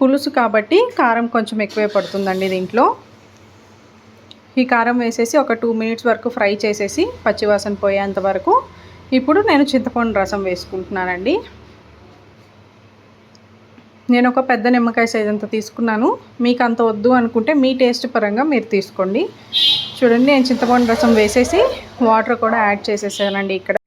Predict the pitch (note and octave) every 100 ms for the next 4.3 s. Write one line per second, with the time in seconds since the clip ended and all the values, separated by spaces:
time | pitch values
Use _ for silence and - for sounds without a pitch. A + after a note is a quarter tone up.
0 | D4 B3 - B3 B3 A3+ A3+ B3 B3 -
1 | A#3+ E4+ C#5 - - A#3 A3 A3+ A3 G3+
2 | - G3+ - G#3 G3 F#3+ F#3+ C4 F#4+ E4
3 | B3+ B3+ B3 G#3+ G#3+ G#3+ G3+ A3 G#3 G3
4 | F3+ B3